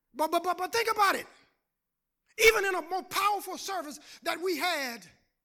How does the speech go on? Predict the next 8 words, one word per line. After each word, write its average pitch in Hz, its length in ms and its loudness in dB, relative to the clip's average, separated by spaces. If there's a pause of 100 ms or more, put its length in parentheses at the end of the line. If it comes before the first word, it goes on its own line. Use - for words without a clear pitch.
(1200)
Friday 349 340 4
night, 320 260 -4 (2500)
something 403 360 4
can 262 180 -4
come 370 200 -2
across 320 300 0
your 302 140 -4
mind. 262 240 -2